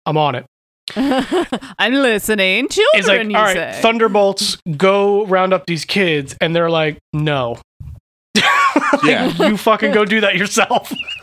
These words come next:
Speaker 2: That's
Speaker 1: We're not gonna
Speaker 2: weird,
Speaker 1: go,
Speaker 2: man.
Speaker 1: we're not,
Speaker 2: That's
Speaker 1: we're not
Speaker 2: weird.
Speaker 1: going to get kids. Like,
Speaker 2: <laughs>
Speaker 1: U S agent, Rhino, they're all like, well, he, like, Purple Man brainwashes him to make him go do it, but Rhino's like, "No, I'm not, I'm not doing this." And, like, tells,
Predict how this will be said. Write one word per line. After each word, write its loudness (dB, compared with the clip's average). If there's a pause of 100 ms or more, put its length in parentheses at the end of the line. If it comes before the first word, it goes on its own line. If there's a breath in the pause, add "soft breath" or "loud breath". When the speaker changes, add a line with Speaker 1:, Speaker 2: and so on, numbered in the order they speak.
(140)
Speaker 2:
That's -6
Speaker 1:
We're 2
not 0
gonna 2
Speaker 2:
weird, 2
Speaker 1:
go, 4
Speaker 2:
man. 0
Speaker 1:
we're 2
not, 2
Speaker 2:
That's -4
Speaker 1:
we're 0
not 4
Speaker 2:
weird. -2
Speaker 1:
going 2
to -2
get -4
kids. -4 (440 loud breath)
Like, 0
Speaker 2:
<laughs> -
Speaker 1:
U 4
S 2
agent, 0
Rhino, 2
they're 2
all 0
like, -2 (500)
well, 2
he, 2
like, 0 (240)
Purple 2
Man 0
brainwashes 0
him -2
to -4
make -2
him -4
go -2
do -2
it, -4
but -2
Rhino's -2
like, -2 (640)
"No, -6 (340)
I'm -2
not, -4 (100)
I'm -4
not -4
doing -6
this." -8 (160)
And, -2
like, -4 (460)
tells, -2